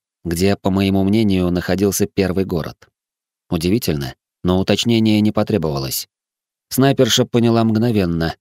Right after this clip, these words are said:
откуда именно я пришел. "Из Азоны типа?" недоверчиво спросила Тара. "Три дня назад мы видели, туда ушел Грифон из города, рейд легиона. Ты из них?" То,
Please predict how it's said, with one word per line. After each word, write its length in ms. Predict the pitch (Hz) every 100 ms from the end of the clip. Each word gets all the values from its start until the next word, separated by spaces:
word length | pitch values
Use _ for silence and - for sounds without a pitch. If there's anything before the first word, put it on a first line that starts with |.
| _
откуда 360 | 101 98 104 98
именно 540 | - - 117 117 117
я 180 | 110 92
пришел. 480 | - 90 - 71 62 _ _ _ _ _ _ -
"Из 280 | 156 147 - -
Азоны 540 | 139 113 120 196 185
типа?" 380 | - 113 98 98 _ _ _ _ _
недоверчиво 560 | 92 92 92 92 - 90
спросила 420 | - 92 - 90
Тара. 360 | 87 85 82 80 _ _ _ _ _ _
"Три 180 | - 151
дня 180 | 151 156
назад 380 | 160 160 156 151
мы 160 | 165
видели, 500 | 156 151 156 151 110 - _
туда 280 | 147 135 135
ушел 320 | 143 - 147
Грифон 460 | 139 151 143 147 143
из 100 | 135
города, 440 | 123 117 117 117 - _ -
рейд 340 | 135 139 143
легиона. 560 | 143 139 143 120 120 117 _ _ -
Ты 200 | 143 139
из 100 | 123
них?" 340 | 131 165 - _ _ _ _ _ _ _ _
То, 240 | 110 131